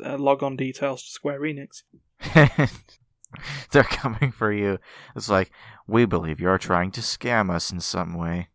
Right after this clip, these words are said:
Speaker 1: All I wanted
Speaker 2: We'd
Speaker 1: to
Speaker 2: like
Speaker 1: do
Speaker 2: you to
Speaker 1: was
Speaker 2: come with
Speaker 1: ma-,
Speaker 2: us."
Speaker 1: Look,
Speaker 2: It's like,
Speaker 1: you asked
Speaker 2: they've
Speaker 1: me to make a service account. Here I am servicing you.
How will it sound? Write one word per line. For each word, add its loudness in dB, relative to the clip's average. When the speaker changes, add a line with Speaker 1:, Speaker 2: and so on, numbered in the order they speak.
Speaker 1:
All -2
I 2
wanted 0
Speaker 2:
We'd 2
Speaker 1:
to -2
Speaker 2:
like 2
Speaker 1:
do 0
Speaker 2:
you 2
to 2
Speaker 1:
was 0
Speaker 2:
come 2
with 0
Speaker 1:
ma-, 0
Speaker 2:
us." -8
Speaker 1:
Look, -2
Speaker 2:
It's -8
like, 2
Speaker 1:
you 4
asked 2
Speaker 2:
they've 6
Speaker 1:
me 0
to -6
make -2
a -4
service 2
account. -2
Here 2
I 4
am 2
servicing 2
you. -2